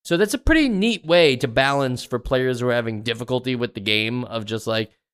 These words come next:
"Well, yeah, you didn't win the match, but now you can gain an extra strength point or whatever in our little mini game here."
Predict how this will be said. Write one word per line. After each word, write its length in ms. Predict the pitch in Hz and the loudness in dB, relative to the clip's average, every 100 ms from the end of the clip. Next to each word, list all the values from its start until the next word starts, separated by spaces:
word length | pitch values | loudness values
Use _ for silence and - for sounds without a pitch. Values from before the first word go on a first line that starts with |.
| _ | _
"Well, 100 | - | 4
yeah, 140 | 208 214 | 8 8
you 160 | 208 | 6
didn't 400 | 214 190 135 127 | 4 2 -2 -2
win 180 | 156 180 | 2 4
the 80 | 156 | 4
match, 420 | 156 151 139 - | 2 2 0 -2
but 240 | - 127 123 | 2 2 2
now 160 | 147 | 0
you 180 | 147 139 | 2 2
can 320 | 139 131 120 | 2 0 0
gain 300 | 113 131 131 | 2 2 2
an 100 | 123 | 0
extra 320 | 120 113 - 113 | -2 -4 -6 -6
strength 460 | - 123 123 - | -4 -4 -4 -6
point 260 | - 110 107 | -6 -4 -2
or 60 | |
whatever 420 | 107 107 107 104 104 | -2 -2 -2 -4 -4
in 180 | 107 | -6
our 220 | 107 101 104 | -6 -4 -4
little 320 | 104 110 104 | -4 -4 -4
mini 300 | 107 113 110 | -4 -6 -6
game 420 | 107 101 101 135 - | -6 -8 -12 -18 -8
here." 400 | 110 98 98 | -6 -6 -12